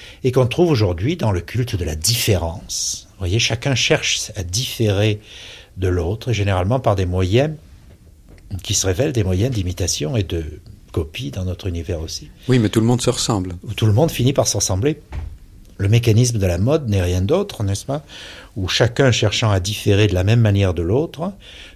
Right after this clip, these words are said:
Speaker 1: tout le monde suit la même mode, juste au moment, jusqu'au moment où tout le monde s'apercevant du phénomène, tout le monde change de mode en même temps, n'est-ce pas ? Et le processus continue. J'ai l'impression que ces processus aujourd'hui, malgré tout, sont en train de s'user,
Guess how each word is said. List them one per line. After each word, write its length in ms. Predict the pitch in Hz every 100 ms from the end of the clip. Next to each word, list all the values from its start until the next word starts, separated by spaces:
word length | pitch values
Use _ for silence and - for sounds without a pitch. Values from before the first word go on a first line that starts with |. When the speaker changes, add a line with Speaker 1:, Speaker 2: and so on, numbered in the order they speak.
| -
Speaker 1:
tout 140 | 113
le 60 | 104
monde 260 | 151 143
suit 480 | 98 - - 143 156
la 120 | 110
même 200 | 95 92
mode, 420 | 90 139 - 110 - - - - -
juste 260 | 98 87 -
au 60 |
moment, 260 | 92 95 107
jusqu'au 300 | 98 92 98
moment 240 | 95 123
où 60 | 123
tout 120 | -
le 60 | 92
monde 180 | 107 131
s'apercevant 720 | 98 - 101 - 87 104 170
du 140 | 113
phénomène, 580 | 92 87 85 127 85 113
tout 140 | 104
le 40 | 90
monde 200 | 127 98
change 400 | - 107 104 -
de 80 |
mode 260 | 85 101 101
en 80 | 85
même 200 | 87 87
temps, 200 | 147 185
n'est-ce 180 | 92 -
pas ? 140 | 143 131
Et 40 |
le 60 | 101
processus 460 | 92 85 92 -
continue. 480 | - 98 - 139 127 - - - - - - - - _ -
J'ai 120 | - 92
l'impression 380 | 87 92 156
que 60 | 147
ces 80 | -
processus 520 | 90 82 90 160 156
aujourd'hui, 280 | 98 92 135
malgré 220 | 127 92
tout, 120 | 95
sont 160 | - 104
en 80 | 95
train 140 | 147
de 80 | 123
s'user, 720 | - 120 104 113 104 78 80